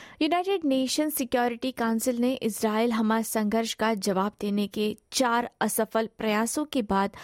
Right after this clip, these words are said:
पूरे गाजा स्ट्रिप में तत्काल और विस्तारित मानवीय गलियारों के लिए एक प्रस्ताव को मंजूरी दे दी है। अमेरिका, यूनाइटेड किंगडम और रूस के अनुपस्थित रहने के साथ वोट बारह शून्य था और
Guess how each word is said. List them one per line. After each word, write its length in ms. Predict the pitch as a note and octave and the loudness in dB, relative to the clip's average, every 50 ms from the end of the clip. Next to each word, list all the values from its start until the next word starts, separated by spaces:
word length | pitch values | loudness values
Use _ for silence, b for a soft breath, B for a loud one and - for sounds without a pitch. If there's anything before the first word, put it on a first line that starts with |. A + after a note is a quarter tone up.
| B B B B B B | B B B B B B
पूरे 380 | - D4 D4+ D4+ D4 D4 D4+ C#4 | 2 4 4 4 4 4 4 2
गाजा 380 | A#3 A#3+ A#3 A3+ G#3+ A#3 A#3 A#3 | 2 2 2 2 2 0 0 0
स्ट्रिप 360 | A3+ - - B3 B3 - B3 | -2 -4 -6 -8 -6 -2 -2
में 120 | B3 B3 | -2 0
तत्काल 600 | A#3+ - A#3 A3+ - - - A3 A3 A3 A#3+ B3+ - - | 0 -2 -4 -4 -4 -4 -2 0 2 2 2 0 0 0
और 120 | A3+ A3 | 0 0
विस्तारित 600 | G#3 G#3+ G#3 - - - G#3+ G#3 G3+ G#3 A#3+ - - - | 0 -2 -2 -4 -2 -2 0 2 2 2 0 0 -2 -2
मानवीय 520 | A3+ A3+ G#3+ G#3 G#3+ G#3 G#3 G#3+ A#3+ C4 | 0 0 2 2 0 0 2 2 2 0
गलियारों 580 | A#3+ G#3 G3+ F#3+ G3 G3 F#3+ G3+ A#3+ C#4+ D4+ C#4+ | 0 0 0 0 2 2 2 2 2 2 0 -2
के 140 | - D4 C#4 | -2 -2 -2
लिए 320 | C4 C4 C#4 C#4+ D4+ D4+ B B B B B B B - | 0 0 0 0 0 -2 B B B B B B B 0
एक 160 | C4+ D#4 D4+ | 0 0 0
प्रस्ताव 520 | - - C4 A3 - - A3+ G#3+ G#3 G#3 G#3+ | -2 -2 -2 -2 -2 0 2 2 2 2 2
को 300 | - B3 B3+ C4+ C4 - - | 2 2 2 2 0 -2 -2
मंजूरी 580 | G#3 G#3 G3+ G3 F#3+ G3+ G3 G3 G3+ A#3 C#4 - - | 0 0 2 0 0 0 0 0 0 -2 -2 -4 -4
दे 160 | F#3+ G3+ G3 F3+ | 0 0 0 0
दी 160 | - F3+ G3 | 0 -2 -2
है। 160 | F#3 G#3+ - _ _ - _ _ - - | -2 -2 -4 _ _ -20 _ _ -2 0
अमेरिका, 500 | C#4 D4+ D#4+ E4 E4 E4 D#4+ E4 E4 E4 | 0 2 2 2 2 2 2 2 2 2
यूनाइटेड 520 | E4 D4 C#4 C#4+ C#4+ C#4+ C#4 D4+ D4 D4+ | 2 2 2 0 0 0 0 -2 -4 -2
किंगडम 380 | - D#4 D#4 D#4+ D4 D#4+ D#4+ D4+ | -2 -2 0 2 2 0 0 0
और 220 | - - C4+ C4 | 0 0 0 2
रूस 300 | B3 C4 D4 D#4 D4+ - | 2 2 0 0 0 0
के 140 | - D#4 D#4 | 0 0 0
अनुपस्थित 680 | - - B3 B3 B3+ - B3+ B3+ A#3+ - - D4+ C#4+ C4 | 2 2 2 0 2 2 0 0 0 -2 -4 -4 0 0
रहने 300 | C#4 C4+ C4+ C4+ C#4 C4+ | 0 2 2 2 0 0
के 140 | - D4 | 2 0
साथ 320 | C#4 - C#4+ C4 C4 C#4 C#4+ - - - - - | 0 0 0 2 2 2 0 -2 -6 -16 -10 -4
वोट 320 | G#3 A3+ B3 B3 B3 B3 - _ - | 0 2 2 2 2 0 -4 _ -4
बारह 420 | A3 B3 A#3+ A#3 A#3+ B3+ B3 A#3+ A#3 | 0 0 2 2 2 2 0 -2 -2
शून्य 400 | - - C#4+ D4 D4 D4 D4 C#4+ | -2 0 0 2 2 2 0 0
था 300 | D4 C4 C#4 D4 D#4 D#4 | 0 0 0 0 0 0
और 300 | - - B3 A#3 A3+ | 0 0 0 0 0